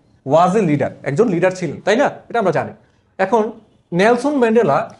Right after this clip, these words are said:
এটা হচ্ছে তোমার নাউন, ঠিক আছে? এই নাউন সম্পর্কে এই গ্যাপটায় তোমাকে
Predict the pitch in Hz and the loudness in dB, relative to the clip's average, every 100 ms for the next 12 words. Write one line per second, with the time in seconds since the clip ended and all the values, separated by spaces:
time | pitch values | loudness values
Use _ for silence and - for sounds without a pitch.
0 | _ 196 202 269 240 233 240 196 151 123 | _ -4 -2 -2 -4 -8 -6 -4 -2 -4
1 | 110 107 110 - _ _ 196 247 - - | -6 -8 -12 -20 _ _ -2 -2 -4 -16
2 | _ _ _ _ _ _ 220 247 277 208 | _ _ _ _ _ _ 2 4 4 4
3 | 226 226 202 156 139 131 135 196 269 - | 2 0 -4 -6 -6 -6 -4 -6 -6 -14
4 | _ _ _ - 233 208 180 180 - 127 | _ _ _ 0 2 2 0 -2 -6 -6
5 | 170 170 165 208 | -6 -6 -6 -6